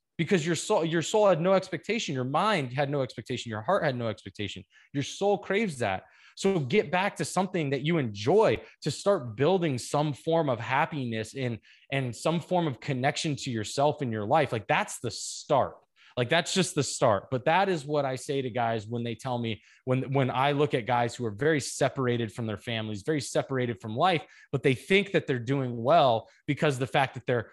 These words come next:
quote unquote sacrificing. The martyr, the martyr system is just simply an escapism. That's a way for you to,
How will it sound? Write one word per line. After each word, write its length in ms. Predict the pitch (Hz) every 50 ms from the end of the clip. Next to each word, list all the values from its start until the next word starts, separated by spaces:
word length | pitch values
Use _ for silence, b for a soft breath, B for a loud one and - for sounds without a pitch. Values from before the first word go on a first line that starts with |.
| _ _
quote 220 | - 165 160 151
unquote 340 | 135 131 120 - 139 123 98
sacrificing. 800 | - - 143 123 117 - 120 101 - 104 92 87 - - 87 85 b b b b b _
The 80 | 127
martyr, 540 | 131 135 151 170 202 214 220 214 180 147 131 131
the 80 | 147
martyr 600 | 143 147 151 175 208 214 208 180 151 139 127 127 -
system 640 | - - - 151 131 - - 143 131 120 117 117 117
is 300 | - 143 131 120 110 104
just 360 | 101 - 147 131 117 - -
simply 540 | - 156 151 135 - 147 147 139 131 139 139
an 80 | 135 120
escapism. 840 | 110 101 - - - - 147 160 - - 113 107 95 101 95 98
That's 200 | 107 131 135 -
a 60 | 185
way 200 | 156 143 151 151
for 140 | 139 - -
you 160 | 139 135 127
to, 200 | 117 107 110 107